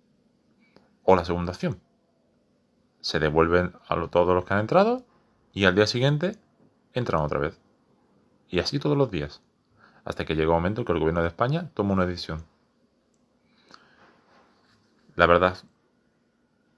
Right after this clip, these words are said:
es la primera vez que vivo esto. No sé cómo se debe actuar. No sé qué hay que hacer.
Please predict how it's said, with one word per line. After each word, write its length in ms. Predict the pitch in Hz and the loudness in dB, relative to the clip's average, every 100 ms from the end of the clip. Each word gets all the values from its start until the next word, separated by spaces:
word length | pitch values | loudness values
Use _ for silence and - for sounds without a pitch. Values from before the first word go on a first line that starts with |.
| _ | _
es 140 | 107 110 | 0 2
la 100 | 117 | 4
primera 220 | 107 107 | 4 0
vez 80 | 101 | 0
que 100 | 95 | 0
vivo 240 | 87 78 | 2 2
esto. 220 | 76 - - - _ _ _ _ _ _ _ _ _ _ _ _ _ _ | 0 -8 -20 -20 _ _ _ _ _ _ _ _ _ _ _ _ _ _
No 140 | - 98 | -4 -4
sé 180 | 101 95 | -2 -6
cómo 220 | 92 85 | -6 -4
se 100 | 85 | 0
debe 140 | 85 | 0
actuar. 400 | 80 - 92 127 185 _ _ _ _ _ | 0 0 -2 -2 -8 _ _ _ _ _
No 140 | 90 87 | -8 -4
sé 160 | 87 | -4
qué 80 | 82 | -2
hay 80 | 80 | -2
que 60 | |
hacer. 320 | 78 92 104 | -2 -2 -4